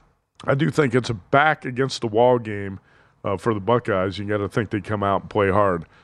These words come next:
uh, on their skid in the Big Ten. Greg Hoops Peterson also on Delaware, plus four and a half.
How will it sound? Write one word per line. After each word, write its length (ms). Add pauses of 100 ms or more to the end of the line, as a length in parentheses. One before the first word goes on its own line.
(440)
uh, 300
on 240
their 160
skid 420
in 140
the 80
Big 200
Ten. 300
Greg 320
Hoops 280
Peterson 420
also 380
on 200
Delaware, 560 (640)
plus 240
four 300
and 60
a 60
half. 420